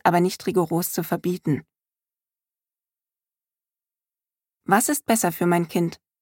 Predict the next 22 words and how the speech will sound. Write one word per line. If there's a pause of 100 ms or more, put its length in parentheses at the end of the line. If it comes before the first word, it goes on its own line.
Zucker
oder
Süßstoff? (2250)
Unserer
Einschätzung
nach
sind
Süßstoffe
für
Kinder
weniger
geeignet
als
Zucker. (840)
Auf
diesen
Punkt
gehen
wir
in
Teil
zwei,